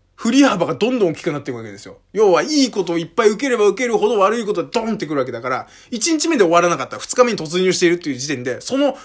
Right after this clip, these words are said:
いいことの幅がどんどん増えてってるわけですよね。で、っていうことは、その分悪いことがいっぱい起きるっていう僕のこの脳が動いてるわけです。ね。だからもう二日目を迎えた時点で、ああ、俺死ぬなと。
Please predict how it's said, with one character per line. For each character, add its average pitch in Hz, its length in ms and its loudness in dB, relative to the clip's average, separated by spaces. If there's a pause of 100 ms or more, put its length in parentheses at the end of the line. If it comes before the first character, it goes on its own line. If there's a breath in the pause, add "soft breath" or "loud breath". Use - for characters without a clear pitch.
(120 loud breath)
い 370 180 0
い 302 40 2
こ 202 140 -2
と 165 100 -4
の 139 60 -6
幅 185 240 0
が 175 60 0
ど 240 120 0
ん - 20 2
ど 262 60 4
ん 202 40 2
増 320 120 6
え 359 60 8
て 220 80 0
っ - 20 -10
て 165 80 -8
る 139 40 -4
わ 127 40 -6
け 120 60 -10
で 110 40 -14
す 123 60 -14
よ 127 60 -12
ね。 - 200 -14
で、 214 140 -4
っ 220 40 -8 (460 loud breath)
て 339 80 4
い 339 100 8
う 349 100 8
こ 349 100 4
と 226 120 4
は、 196 160 0
そ 262 120 -6
の 320 140 0
分 330 220 6
悪 202 200 0
い 233 40 -2
こ 247 60 -4
と 196 80 2
が - 20 -2
い - 20 -2
っ - 80 -12
ぱ 208 120 2
い 208 40 10
起 208 60 4
き 233 120 -4
る 190 60 -2
っ - 20 -2
て - 200 0
い 302 180 6
う 226 40 0
僕 208 220 0
の 233 80 -2
こ 233 100 -2
の 226 80 2
脳 254 200 4
が 170 120 6
動 180 180 0
い 196 60 -4
て 165 60 -2
る 135 60 -2
わ 120 60 -6
け 113 80 -8
で 110 60 -12
す。 131 260 -10
ね。 220 220 -2
だ 208 120 -4
か 185 60 2
ら 170 60 2
も 160 80 -6
う - 20 -6
二 - 180 -12
日 302 80 -4
目 285 80 0
を 247 40 -2
迎 226 120 0
え 220 40 -4
た 240 100 -4
時 220 60 -10
点 226 100 -6
で、 185 60 -4
あ 269 340 4
あ、 208 40 2
俺 185 160 4
死 - 260 -4
ぬ 240 140 -4
な 233 140 0
と。 - 280 -6